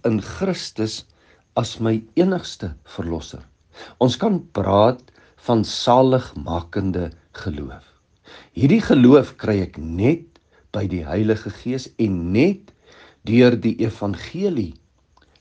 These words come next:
van die gekruisigde Jesus wat opgestaan het. Om dan hierdie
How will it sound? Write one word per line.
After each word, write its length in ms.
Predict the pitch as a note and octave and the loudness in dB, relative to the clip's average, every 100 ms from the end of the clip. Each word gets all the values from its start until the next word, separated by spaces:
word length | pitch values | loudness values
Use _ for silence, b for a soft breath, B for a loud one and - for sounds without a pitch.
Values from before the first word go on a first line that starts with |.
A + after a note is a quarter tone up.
| - - | -20 -4
van 180 | A2+ G2+ | -2 0
die 80 | F#2 | -2
gekruisigde 1040 | - F#2 - D#3 D#3 D#3 - D#3 - F#3 | -6 -10 2 6 6 4 0 -6 -6 -6
Jesus 640 | A2 E2 F#2 F#2 G2 F#2+ - b b b | -4 -2 -2 -4 -6 -8 -12 b b b
wat 200 | F2 - - | -10 -10 -2
opgestaan 720 | - - B2+ - - E2+ C2 | -2 0 -6 -6 -8 -10 -10
het. 160 | - _ _ _ _ _ _ _ _ _ _ _ _ | -16 _ _ _ _ _ _ _ _ _ _ _ _
Om 180 | F2 F2+ F#2+ | -8 -6 -4
dan 180 | F#2 E2+ | -4 -4
hierdie 480 | E2 D#3+ A#3 - | 0 2 2 0